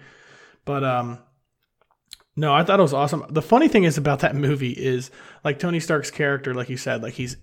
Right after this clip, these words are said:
arrogant, <laughs> he's just, he's pompous, he's smarter than everybody else, and,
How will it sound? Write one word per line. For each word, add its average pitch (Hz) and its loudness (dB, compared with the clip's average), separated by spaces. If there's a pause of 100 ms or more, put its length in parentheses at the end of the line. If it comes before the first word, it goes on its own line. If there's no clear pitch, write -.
arrogant, 143 -2
<laughs> - -
he's 135 -8
just, - -16
he's 139 -10
pompous, 139 -6
he's 131 -6
smarter 156 0
than 139 -4
everybody 151 2
else, 127 -4 (540)
and, 139 -4